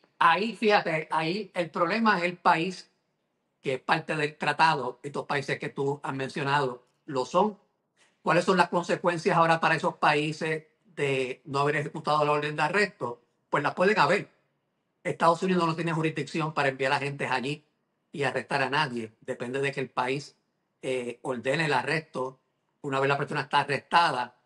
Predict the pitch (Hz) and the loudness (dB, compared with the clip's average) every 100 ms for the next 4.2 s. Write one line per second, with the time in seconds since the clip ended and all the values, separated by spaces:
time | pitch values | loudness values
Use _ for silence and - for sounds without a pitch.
0 | _ - 135 135 123 147 147 143 151 147 | _ -10 -8 -6 -4 -4 -4 -4 -2 -2
1 | 147 143 127 120 120 143 117 - 127 120 | -2 -2 0 0 -2 -6 -10 -6 -6 -4
2 | 120 165 127 110 _ _ _ _ _ _ | 0 0 0 -8 _ _ _ _ _ _
3 | _ - 151 - 135 180 208 220 269 214 | _ -4 -4 -2 -4 0 2 2 2 2
4 | 180 180 | 2 2